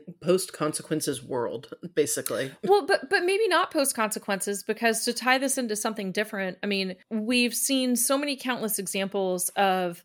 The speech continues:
Speaker 2: people who are rich and in positions of power effectively getting away with whatever they want to, and also acquiring so much wealth for themselves to the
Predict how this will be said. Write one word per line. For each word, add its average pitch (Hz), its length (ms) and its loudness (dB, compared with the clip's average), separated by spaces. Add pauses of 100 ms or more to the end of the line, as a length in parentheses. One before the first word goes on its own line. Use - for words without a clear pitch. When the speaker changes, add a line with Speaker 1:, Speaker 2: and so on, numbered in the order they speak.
Speaker 2:
people 254 260 0
who 220 120 2
are 196 180 2
rich 302 360 0
and 202 280 -2
in 185 320 -2
positions 240 500 -2
of 247 100 -4
power 185 680 0 (120)
effectively 233 720 4
getting 220 260 2
away 202 320 4
with 190 180 -2
whatever 196 240 2
they 190 140 -2
want 185 260 -4
to, 196 220 2
and 196 80 -2
also 226 560 2
acquiring 214 760 2
so 269 240 0
much 254 240 -2
wealth 190 320 0
for - 140 -6
themselves 180 800 -2
to 202 560 -2
the 185 500 -2